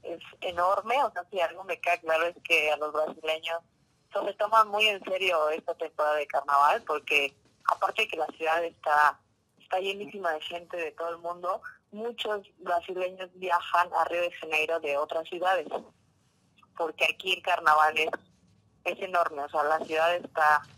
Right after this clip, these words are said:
prácticamente parada porque, pues, hay muchísima gente, muchos turistas,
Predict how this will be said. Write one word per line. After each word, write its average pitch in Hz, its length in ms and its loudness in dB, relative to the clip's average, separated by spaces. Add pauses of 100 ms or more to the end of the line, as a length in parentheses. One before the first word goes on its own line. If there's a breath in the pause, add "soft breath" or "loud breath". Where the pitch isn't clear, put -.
(520)
prácticamente 156 1000 -2
parada 165 560 6
porque, 139 400 -8 (640)
pues, 165 140 -12 (240)
hay 180 180 -6
muchísima 196 600 -8 (120)
gente, 208 480 -4
muchos 180 340 -16
turistas, 175 920 2